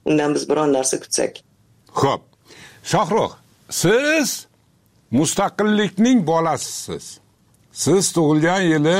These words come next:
Speaker 2: O'zbekiston mustaqil davlat sifatida to'rt yil yashab qo'ygan edi.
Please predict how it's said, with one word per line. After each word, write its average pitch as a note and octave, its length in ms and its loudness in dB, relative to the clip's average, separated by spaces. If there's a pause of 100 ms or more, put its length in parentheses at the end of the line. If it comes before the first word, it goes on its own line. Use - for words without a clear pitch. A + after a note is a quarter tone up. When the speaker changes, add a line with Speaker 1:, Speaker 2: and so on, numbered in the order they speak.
Speaker 2:
O'zbekiston F3 640 0
mustaqil E3+ 580 -2
davlat E3 400 0
sifatida D#3 560 -2 (260)
to'rt G3 440 0
yil G3 140 0
yashab D3+ 420 -2
qo'ygan G#2 380 0
edi. D2+ 220 -12